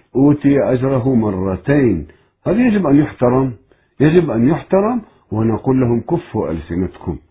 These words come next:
عن أبي طالب، عن آباء النبي، عن جد النبي،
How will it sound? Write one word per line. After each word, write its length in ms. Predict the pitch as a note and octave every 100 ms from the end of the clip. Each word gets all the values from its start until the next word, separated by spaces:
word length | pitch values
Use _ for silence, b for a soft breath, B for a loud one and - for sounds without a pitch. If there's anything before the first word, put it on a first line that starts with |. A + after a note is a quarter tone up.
| _ _ _ _ _ _
عن 140 | F#2+ G#2
أبي 240 | G2 F#2
طالب، 400 | - D#2 C#2+ A#1+ C#2+ -
عن 140 | F2+
آباء 360 | D#2+ F2+ F#2+ F2
النبي، 500 | F2+ E2 D#2 D2 -
عن 140 | D#2+ F2+
جد 260 | G2 F#2+
النبي، 480 | G2 F#2+ F2 F2+